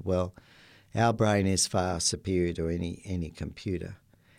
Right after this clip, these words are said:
And while they both contain complex circuits that carry currents, the analogy only goes so far.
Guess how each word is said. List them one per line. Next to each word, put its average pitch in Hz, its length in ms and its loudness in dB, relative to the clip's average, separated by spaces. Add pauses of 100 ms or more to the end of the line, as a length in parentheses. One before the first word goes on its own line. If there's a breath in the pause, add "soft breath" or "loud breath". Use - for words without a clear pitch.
(220 soft breath)
And 107 260 0
while 196 280 0
they 143 160 4
both 117 420 0
contain 104 520 0
complex - 580 -6
circuits 101 640 -2
that - 200 -8
carry 92 320 -2
currents, 110 640 -4 (580 loud breath)
the 107 460 0
analogy 117 560 4
only 113 200 4
goes 101 300 0
so 87 260 2
far. 87 480 -2